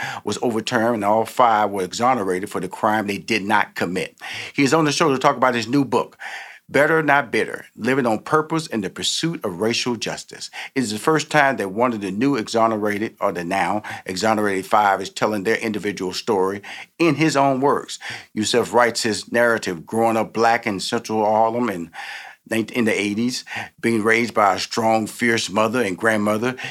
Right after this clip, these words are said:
his years of incarceration, his reentry into the world, and of course, exoneration.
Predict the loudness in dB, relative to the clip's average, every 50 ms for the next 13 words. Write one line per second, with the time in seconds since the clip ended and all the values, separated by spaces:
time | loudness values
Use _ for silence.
0 | -6 -2 -2 0 0 0 2 2 2 2 0 -2 -2 -4 -4 0 2 2 2 2
1 | 0 -2 0 0 0 0 0 -2 -2 -2 -2 -4 -4 -2 -2 0 0 0 0 -2
2 | -2 0 0 0 0 0 -2 -4 -4 -4 -2 0 2 4 4 4 4 2 0 -4
3 | -8 -12 -10 -4 2 4 4 4 4 2 0 0 2 2 2 2 2 0 -4 -2
4 | 0 2 2 2 2 2 0 -2 -2 -4 -8 -10 -12